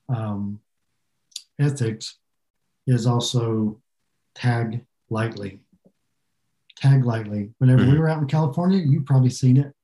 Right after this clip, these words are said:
Speaker 1: out there. See those little bitty paper signs that they'll have outside of ranger stations?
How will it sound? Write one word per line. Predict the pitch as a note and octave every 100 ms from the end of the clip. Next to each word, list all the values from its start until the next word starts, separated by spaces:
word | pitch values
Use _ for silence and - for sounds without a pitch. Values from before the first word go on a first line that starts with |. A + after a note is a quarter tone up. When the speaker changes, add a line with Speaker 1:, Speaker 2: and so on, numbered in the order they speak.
| _ _ C3+
Speaker 1:
out | A#2
there. | C3 B2 B2+ - _ _
See | - D#3
those | F3+ D3+
little | F3 E3+
bitty | E3+ F3
paper | D3 D#3 D#3 D3+
signs | C3+ D3+ D3+ D3+ C3
that | C3
they'll | C#3+
have | C3 C#3+
outside | D3 - C#3 C3+
of |
ranger | B2 C3+ C#3
stations? | C3 D3 D3 D3+ D3 C3+